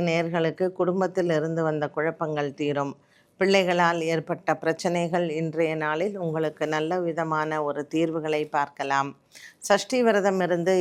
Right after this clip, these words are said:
இன்று கந்த சஷ்டி கவசம் படித்து முருகனை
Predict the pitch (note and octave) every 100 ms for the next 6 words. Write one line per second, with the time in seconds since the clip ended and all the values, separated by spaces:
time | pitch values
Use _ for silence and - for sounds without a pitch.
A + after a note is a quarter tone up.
0 | E3+ E3 E3 D3+ - - _ _ - G3
1 | G#3 A#3 A#3 G3 - F#3+ - E3 F3 F3+
2 | F#3 F3 D#3+ E3 E3 G#3 F#3+ F3 F3+ F3